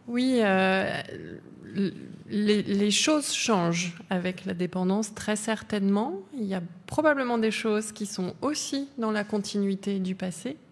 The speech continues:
Et c'est, euh, un jeu d'équilibriste avec tout ça. Et l'idée, c'est peut-être de pouvoir, euh, offrir des opportunités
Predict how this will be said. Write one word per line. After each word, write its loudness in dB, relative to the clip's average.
Et 2
c'est, 0
euh, 2
un -2
jeu 2
d'équilibriste -2
avec -2
tout -8
ça. 2
Et -2
l'idée, 0
c'est -4
peut-être -2
de 0
pouvoir, 0
euh, 2
offrir 2
des 0
opportunités 0